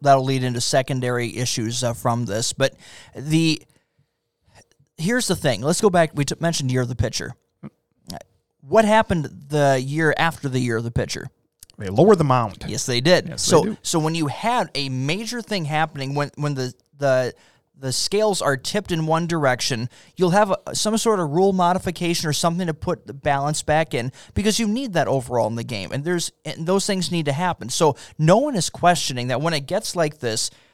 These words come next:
Speaker 1: that there's gonna be a, how can we make things a little bit more, uh, competitive, uh, and then also for helping out for the,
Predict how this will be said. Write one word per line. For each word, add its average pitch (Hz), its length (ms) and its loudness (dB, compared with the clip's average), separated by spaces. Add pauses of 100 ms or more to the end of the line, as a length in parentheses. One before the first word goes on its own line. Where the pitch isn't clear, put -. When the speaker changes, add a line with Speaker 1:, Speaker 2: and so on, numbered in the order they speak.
Speaker 1:
that 151 120 -6
there's 165 200 -2
gonna 208 200 -2
be 180 120 0
a, - 100 4 (240)
how 190 240 6
can 185 180 -2
we 175 140 0
make 156 240 -2
things 143 360 -2
a 139 60 0
little 143 160 2
bit 143 160 0
more, 131 400 0 (460)
uh, 80 380 -4 (360)
competitive, 165 640 0 (340)
uh, - 40 -14
and 131 380 -2
then 139 100 2
also 143 420 2
for 135 320 0
helping 143 320 0
out 135 180 0
for 143 180 -4
the, 113 420 2